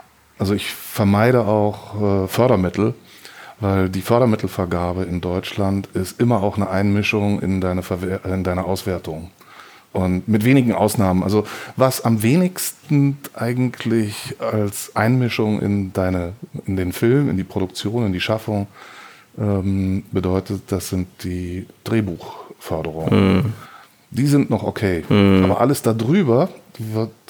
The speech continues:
Speaker 1: sich sofort eingemischt in die Verwertungskette.
Speaker 2: Aber es tut ja theoretisch ein Produzent in Amerika nicht anders.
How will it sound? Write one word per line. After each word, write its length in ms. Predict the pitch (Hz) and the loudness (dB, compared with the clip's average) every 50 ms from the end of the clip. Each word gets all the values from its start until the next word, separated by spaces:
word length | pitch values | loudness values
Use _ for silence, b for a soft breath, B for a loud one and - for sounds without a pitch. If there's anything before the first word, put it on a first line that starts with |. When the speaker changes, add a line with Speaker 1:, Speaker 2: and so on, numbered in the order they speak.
| - - - | -18 -10 -6
Speaker 1:
sich 200 | 107 110 107 - | -6 -6 -2 -2
sofort 380 | 113 107 - 127 117 113 - | -2 -2 0 -2 -2 -2 -2
eingemischt 540 | 107 104 107 104 107 101 98 98 - - - | -2 0 0 2 2 0 0 -2 -4 -6 -6
in 120 | 98 92 | -4 -4
die 60 | 90 87 | -4 -4
Verwertungskette. 840 | - 92 82 82 85 85 85 80 76 - - - 87 78 - 76 73 - - - | -4 -6 -6 -4 -6 -6 -6 -8 -8 -10 -10 -8 -10 -8 -8 -8 -10 -8 0 2
Speaker 2:
Aber 140 | 107 101 98 | 6 6 6
es 100 | 92 - | 6 6
tut 200 | - 117 101 - | 4 2 6 8
ja 160 | 107 104 104 | 8 8 8
theoretisch 580 | - - - 98 101 - 123 - 147 143 - - | 6 6 4 6 6 6 6 6 4 4 6 4
ein 120 | 123 110 | 4 4
Produzent 540 | - - 113 110 101 - - 107 110 120 117 | 4 4 2 2 2 4 4 4 4 4 4
in 80 | 117 110 | 4 4
Amerika 380 | 101 101 104 104 104 101 104 | 4 6 6 6 4 4 4
nicht 160 | 95 95 95 - | 4 4 4 4
anders. 300 | 110 98 87 87 - | 4 2 2 0 -2